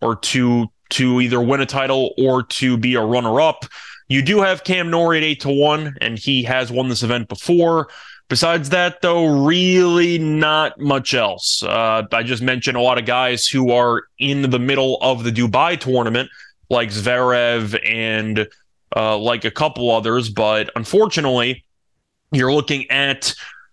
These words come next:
for the most part, guys who aren't exactly here. Zverev ended up winning in, uh, trying to remember if that was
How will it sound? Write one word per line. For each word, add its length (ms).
for 140
the 80
most 380
part, 500
guys 600
who 560
aren't 300
exactly 1200
here. 600
Zverev 840
ended 300
up 240
winning 420
in, 580
uh, 400
trying 220
to 40
remember 360
if 160
that 160
was 460